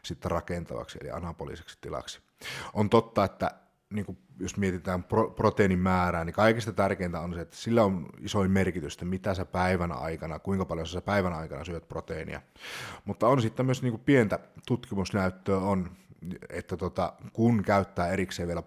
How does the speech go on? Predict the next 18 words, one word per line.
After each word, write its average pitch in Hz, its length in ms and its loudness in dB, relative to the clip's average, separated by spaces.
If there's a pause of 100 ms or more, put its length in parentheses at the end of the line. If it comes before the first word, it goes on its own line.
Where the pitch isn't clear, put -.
po-, - 100 -6 (200)
proteiini-, 92 480 0 (500)
proteiinia 90 520 2
palautusjuomana, 82 800 0 (360)
niin 95 100 -2
ennen 98 220 2
kaikkea 87 440 -2
se 90 80 -4
jopa 87 260 -2 (460)
edistää 101 480 0
sitä, 85 340 -4
että - 200 -8
rasva 98 360 0
palaa 80 540 -4 (180)
samalla 85 440 -4
kun 80 120 -10
lihas 85 300 -6
kasvaa, - 640 -10